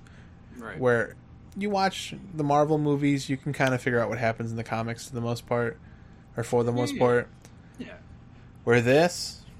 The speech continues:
Speaker 2: it's kind of that same way. You can kind of figure it out, but it's so different that they might take it completely different. So I'm, I'm gonna say it's a A plus, uh, S, S rating for both of them so far.
Speaker 1: It's passing for me.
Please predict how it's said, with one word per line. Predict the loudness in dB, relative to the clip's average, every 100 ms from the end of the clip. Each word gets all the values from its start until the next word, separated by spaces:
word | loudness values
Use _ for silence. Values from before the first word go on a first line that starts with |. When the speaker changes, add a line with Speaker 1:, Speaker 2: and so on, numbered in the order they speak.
| -6
Speaker 2:
it's | -2
kind | 4 6
of | 6
that | 4
same | 2 0 0
way. | -2 -4
You | -4
can | -2
kind | 2 4 4
of | 2
figure | 2 4
it |
out, | 4 4
but | -2
it's | -2
so | 2 2
different | 2 -2 0 -4
that | -4 -6
they | -4
might | -4 -4
take | -4 -4 -4
it | -8 -14
completely | -12 -6 -4 -4 -4
different. | -4 -2 0 -2 -4 -14 -20 -20 -20 -20 -20 -20 -18 -16 -10
So | -2 0 0 -4 -10 -14 -4
I'm, | -2
I'm | 0
gonna | 0
say | 2 2 2
it's | 0 -2
a | -2 -4 -2
A | 0
plus, | 2 2 0 -2 -12 -16 -16 -6
uh, | -4 -4 -2
S, | 0 0 -2 2
S | 2 4
rating | 0 0 -2 -6
for | -10
both | -2 -2 -2
of | -6
them | -10 -12
so | -14 -12
far. | -12 -14 -16 -20 -20 -20 -20 -20 -20 -20 -20 -20 -20 -20 -20 -20 -10
Speaker 1:
It's | -8 -6
passing | -6 -8 -12
for | -16
me. | -20